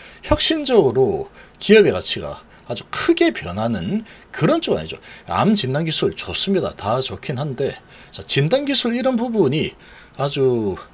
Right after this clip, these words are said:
수익률이 엄청나게 된다거나 그렇게 되기는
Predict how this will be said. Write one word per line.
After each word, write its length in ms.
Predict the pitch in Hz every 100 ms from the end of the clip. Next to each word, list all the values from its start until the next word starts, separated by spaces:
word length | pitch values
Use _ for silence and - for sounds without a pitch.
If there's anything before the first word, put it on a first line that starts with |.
| - -
수익률이 760 | - - 311 247 104 80 135 175 -
엄청나게 1500 | 92 117 139 - 214 208 202 185 170 143 110 92 156 110 73 - - -
된다거나 720 | 151 208 202 175 160 - - - - -
그렇게 680 | - 320 - - 175 139 104
되기는 580 | - 208 147 76 120